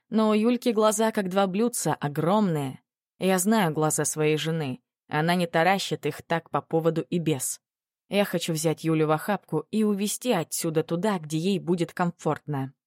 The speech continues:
Давайте уже снимем маски и начнём орать друг на друга, как положено вести себя людям, подобным нам, в данной ситуации. Я не добрый и всепрощающий человек. В последний мой визит в гости к тёще с тестем —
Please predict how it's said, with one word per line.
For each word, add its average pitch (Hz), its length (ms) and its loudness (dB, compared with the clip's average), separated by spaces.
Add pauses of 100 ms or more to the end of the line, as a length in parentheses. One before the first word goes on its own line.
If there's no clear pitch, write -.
(720)
Давайте 165 520 2
уже 165 180 0
снимем 175 420 0
маски 208 300 0
и 160 60 0
начнём 170 440 0
орать 165 300 2
друг 165 220 -2
на 170 160 2
друга, 170 280 0
как 156 200 -6
положено 165 480 2
вести 156 260 -4
себя 160 300 0
людям, 170 320 0
подобным 165 560 2
нам, 143 280 0 (260)
в 202 120 0
данной 147 300 2
ситуации. - 720 -2 (480)
Я 202 220 4
не 240 120 6
добрый 180 540 2
и 135 80 -6
всепрощающий 160 840 2
человек. 160 580 0 (260)
В - 100 -18
последний 170 560 0
мой 165 180 2
визит 165 400 0
в 165 140 -8
гости 208 400 0
к - 100 -6
тёще 151 360 -2
с - 100 -6
тестем — 147 560 -4